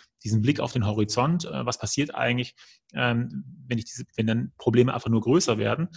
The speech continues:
ähm, was kann ich dann machen, zu systematisieren, et cetera. Äh, das habe ich mitgenommen und in den, in den Unternehmen danach, wir setzen das aktuell auch immer noch so um.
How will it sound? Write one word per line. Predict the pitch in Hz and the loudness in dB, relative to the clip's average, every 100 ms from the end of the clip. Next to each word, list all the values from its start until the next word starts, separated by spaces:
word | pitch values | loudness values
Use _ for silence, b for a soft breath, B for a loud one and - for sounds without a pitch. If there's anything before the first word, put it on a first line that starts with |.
| B B - | B B -4
ähm, | 113 117 117 | -2 0 -2
was | - | 0
kann | 135 | -2
ich | - | 2
dann | 123 | 4
machen, | 123 - 135 127 127 | 4 2 -2 -4 -6
zu | - | -6
systematisieren, | 107 123 131 117 117 110 120 117 | -4 -2 -2 -2 -2 -2 0 0
et | - | -2
cetera. | - 120 113 - B B _ - | -4 -2 -2 -2 B B _ -4
Äh, | 113 | 0
das | - | 2
habe | - 175 | 0 -2
ich | 127 | 0
mitgenommen | 156 160 135 135 139 135 | -2 0 0 2 2 0
und | 127 120 117 | 0 0 -2
in | - 143 - 123 | -6 -6 -2 0
den, | 120 117 117 113 | 2 4 4 2
in | - 117 | -2 -2
den | 117 | -2
Unternehmen | 127 120 117 113 | -2 0 4 4
danach, | 107 104 107 113 | 4 2 2 0
wir | 104 107 | -4 -4
setzen | 117 - | -6 -4
das | 113 113 | -6 -6
aktuell | 117 - 113 | -8 -8 -6
auch | 107 110 | -6 -6
immer | 110 | -6
noch | 101 104 | -6 -8
so | 110 | -8
um. | 208 | -10